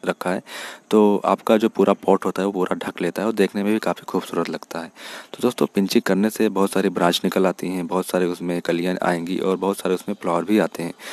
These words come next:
तो सबसे पहले नंबर पे आपको अपने पौधे की पिंचिंग कर देनी चाहिए। अगर अभी उसमें फ्लावरिंग स्टार्ट नहीं हुई है तो आप उसमें पिंचिंग करके अधिक फ्लावर ले सकते हैं। तो सबसे पहले नंबर पे हमारा हो गया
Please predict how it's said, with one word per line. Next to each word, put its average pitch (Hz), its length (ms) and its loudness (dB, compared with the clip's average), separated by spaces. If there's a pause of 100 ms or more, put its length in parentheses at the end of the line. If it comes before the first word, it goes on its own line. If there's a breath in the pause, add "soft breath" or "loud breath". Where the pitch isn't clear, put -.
(300 loud breath)
तो 98 120 2
सबसे - 260 -2
पहले 104 240 0
नंबर 110 220 0
पे 110 160 2
आपको - 380 4
अपने 95 260 2
पौधे 90 260 0
की - 120 -2
पिंचिंग 92 380 -4
कर 95 140 2
देनी 92 240 0
चाहिए। 90 420 -2 (380 loud breath)
अगर 90 160 4
अभी 92 200 0
उसमें - 340 -4
फ्लावरिंग 87 360 2
स्टार्ट - 300 -2
नहीं 90 180 -4
हुई 92 180 -2
है 95 60 0
तो 87 140 -4
आप 85 100 -4
उसमें - 260 -6
पिंचिंग 87 260 -2
करके - 320 0 (400 loud breath)
अधिक - 220 -2
फ्लावर 92 280 2
ले 90 160 4
सकते - 300 -6
हैं। 85 60 -6
तो - 100 -12
सबसे - 280 -2
पहले 104 240 0
नंबर 113 240 0
पे 110 120 0
हमारा 101 300 2
हो 101 100 2
गया 101 140 2